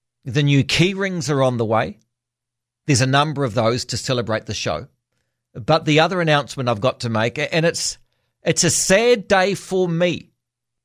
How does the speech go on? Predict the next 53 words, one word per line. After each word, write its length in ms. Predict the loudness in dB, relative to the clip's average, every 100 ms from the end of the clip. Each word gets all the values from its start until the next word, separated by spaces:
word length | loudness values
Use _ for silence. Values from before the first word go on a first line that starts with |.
| _ _ 2
And 200 | 2 4
what 180 | 4 4
I 140 | 2
imagine 460 | 2 0 0 -2 -2
that 120 | -2
you 160 | -4
can 300 | -4 -6 -6
do 420 | -4 -6 -6 -14 -18 _ _ _ _ _ _ _ -2
is 260 | -2 0 0
we, 260 | 0 0
I 180 | -4 -2
mean, 160 | 2 2
how 140 | 2 2
well 200 | 2 0
do 80 |
you 80 | -2
know 160 | 0 0
me? 100 | 0
We'll 120 | -2
see 180 | -2 -4
if 120 | -4
you 60 | -2
can 180 | -2 -2
guess 300 | -2 0 2
what 160 | 2
the 120 | 2
announcement 680 | 2 2 2 -2 -6 -6 -4
is. 360 | -6 -6 -10 -12 _ _ _ _ _ _ _ _ _ _ _
And 140 | -2 0
I 80 | 2
think 220 | 0 -2
if 100 | 0
you 120 | 4
are 100 | 4
the 100 | 2
successful 720 | -4 -4 -2 -2 0 0 -2 0
guesser 440 | 0 2 0 0
of 100 | 0
the 100 | -2
announcement 540 | 2 0 0 -4 -6
that 100 | -4
I'm 120 | -4 0
gonna 160 | 0
make, 260 | 2 0 2
I'll 140 | 0
give 180 | 0 -2
you 80 | -2
the 100 | -2
first 300 | -2 -4 -4
of 80 | -8
the 80 |
key 180 | -6 -6
rings. 300 | -8 -14 -18